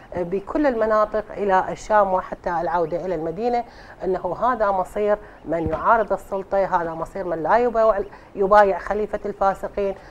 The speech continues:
فبالتالي هو يقتل ونساء تسبى وتباع كالإماء والعبيد. آه، وحتى في وصل الترهيب بهم أنه يقال حتى رأس الطفل الرضيع كان مع الرؤوس على الرماح حتى يخوفوا ذلك المجتمع، لكن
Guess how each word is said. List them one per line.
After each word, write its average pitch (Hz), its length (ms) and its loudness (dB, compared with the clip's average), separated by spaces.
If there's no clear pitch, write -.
فبالتالي 202 600 -2
هو 202 120 0
يقتل 202 400 -2
ونساء 180 480 -2
تسبى 202 480 -2
وتباع 190 420 -2
كالإماء 196 540 -4
والعبيد. 196 480 -2
آه، 165 180 -4
وحتى 214 560 0
في 190 260 -4
وصل 208 320 0
الترهيب 185 480 -4
بهم 247 320 0
أنه 180 340 -4
يقال 190 300 -4
حتى 226 280 -4
رأس 208 300 0
الطفل 247 360 -6
الرضيع 214 320 0
كان 180 260 -4
مع 180 300 -2
الرؤوس 175 420 -4
على 170 200 -4
الرماح 170 400 0
حتى 165 460 -6
يخوفوا 208 520 -4
ذلك 170 400 -2
المجتمع، 185 540 -2
لكن 190 360 -2